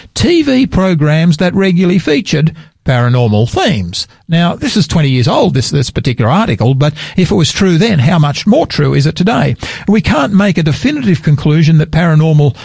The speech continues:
uh, shows, uh, actually cause an increase in belief, because it could be those who believe in the paranormal are more likely to watch those kinds of programs, Spark says.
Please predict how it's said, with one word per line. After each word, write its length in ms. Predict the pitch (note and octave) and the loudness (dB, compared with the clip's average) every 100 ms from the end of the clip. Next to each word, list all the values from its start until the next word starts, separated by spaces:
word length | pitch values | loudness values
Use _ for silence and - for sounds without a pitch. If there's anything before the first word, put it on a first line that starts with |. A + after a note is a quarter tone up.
| - | -4
uh, 100 | E3 | -2
shows, 540 | B2+ - E3 D#3 D#3 B2+ | 0 0 0 2 0 -2
uh, 260 | - - | -6 -4
actually 460 | D#3 E3+ E3+ - C#3+ | -2 0 -2 0 -2
cause 420 | - - A#3+ C#4+ | -2 0 0 2
an 80 | E3 | 2
increase 460 | C3+ B2+ C3 A#2 - | 2 2 0 -2 0
in 200 | B2+ G#2+ | 0 2
belief, 420 | G2+ G2+ F3+ - - - | 2 2 0 -4 -16 -4
because 500 | - E3+ - F#3+ F3+ | 0 0 0 0 0
it 200 | - F3 | 0 -4
could 200 | - B3 | -2 0
be 140 | D#3+ D3 | 2 2
those 340 | C3+ D3 D#3 | 2 2 0
who 180 | - D3+ | 0 0
believe 520 | C3+ C3+ E3+ C4 A3 | 2 2 2 2 0
in 80 | C#3 | 2
the 80 | B2 | 0
paranormal 640 | - B2 B2 B2+ D3+ G3 | 0 0 2 2 4 4
are 80 | E3+ | 4
more 220 | F3 F#3 | 4 4
likely 360 | F3+ F#3 F#3+ G#3 | 2 2 0 0
to 120 | A3 | 0
watch 440 | A3 F#4 - - - - - | 0 0 -2 -8 -12 -14 -6
those 340 | - D3+ D3+ - | 0 2 2 0
kinds 280 | C#3+ C#3 B2 | 0 2 0
of 120 | G#2+ | 0
programs, 520 | C3+ B2 A#2 G2 F#2+ | 0 0 0 0 0
Spark 340 | - A2+ G2+ | 0 -2 -2
says. 320 | - A2+ F#2+ | -2 -2 -2